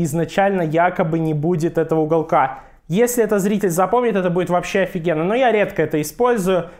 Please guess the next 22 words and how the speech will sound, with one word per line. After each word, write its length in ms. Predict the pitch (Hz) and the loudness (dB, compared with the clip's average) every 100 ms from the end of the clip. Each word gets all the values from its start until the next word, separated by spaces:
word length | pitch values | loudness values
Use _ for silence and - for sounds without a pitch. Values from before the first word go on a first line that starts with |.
| - - | -14 -2
но 200 | 233 262 | 0 2
можете 380 | 214 208 214 | 2 0 -2
попробовать. 720 | 170 180 170 160 135 135 120 - - _ _ | -2 0 2 0 2 -2 -4 -12 -20 _ _
Либо 380 | - 214 311 302 | -4 0 0 2
вы 120 | 240 | 2
можете 400 | 220 247 247 254 | 4 2 0 0
вот 100 | 220 | 0
так 180 | 214 226 | 2 2
вот 120 | 214 | 2
бросать 520 | 175 196 208 208 180 - | 2 0 0 0 0 2
карты 460 | 240 269 277 247 | 2 2 2 0
и 100 | 180 | 0
говорить 360 | 190 196 190 190 | 0 2 0 -2
скажите 400 | - 214 254 - | -2 0 0 -2
«стоп». 440 | - - 170 - - - _ _ - | -6 0 0 0 -8 -20 _ _ -10
И 80 | 185 | -4
как 160 | 220 | 0
только 160 | 214 214 | 0 2
он 160 | 220 196 | 2 2
говорит, 320 | 233 302 254 | 2 0 0
вы 100 | 185 | -2
сбрасываете 800 | 160 196 220 220 196 196 202 202 | 0 2 2 0 -2 0 -4 -4